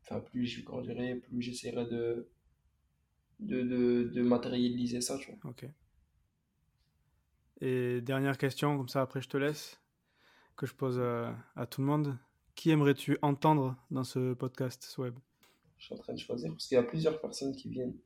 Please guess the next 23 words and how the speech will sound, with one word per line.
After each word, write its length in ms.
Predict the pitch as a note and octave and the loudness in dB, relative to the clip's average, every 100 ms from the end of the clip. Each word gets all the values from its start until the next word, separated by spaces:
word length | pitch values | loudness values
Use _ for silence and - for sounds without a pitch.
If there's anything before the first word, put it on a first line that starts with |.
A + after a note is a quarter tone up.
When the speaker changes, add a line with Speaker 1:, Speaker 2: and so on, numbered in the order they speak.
| _ _ _ _ _ - | _ _ _ _ _ -6
Speaker 1:
Euh, 140 | A#2+ A#2+ | 0 0
je 120 | A#2+ | 6
vais, 260 | B2+ C3 | 8 8
je 80 | B2 | 6
vais 60 | B2 | 2
choisir 340 | B2 B2 A#2+ | 2 2 4
un 80 | A2+ | 4
boxeur, 380 | A#2+ A#2 D#3 C3+ | 4 4 4 4
hein, 80 | A2 | 2
pour, 260 | A#2 A2 | 0 2
euh, 180 | G#2+ G#2 | 2 2
pour, 260 | - G2+ G#2 | -2 -2 2
euh, 160 | G#2+ G#2 - _ _ | 2 0 -6 _ _
pour 240 | - A#2 A2 - | -8 -8 -8 0
tendre 220 | C3 B2+ | 4 6
le 120 | B2 A#2+ | 6 6
ba-, 220 | A#2+ A2+ | 6 6
tendre 340 | A#2 B2+ A#2 | 6 4 6
le 160 | A#2+ A2+ | 4 2
témoin 400 | A#2+ A#2+ B2+ A#2 | 4 6 6 6
à 40 | |
chaque 220 | A2+ G#2+ | 4 -2
fois. 260 | - - D#3+ | -4 -8 -8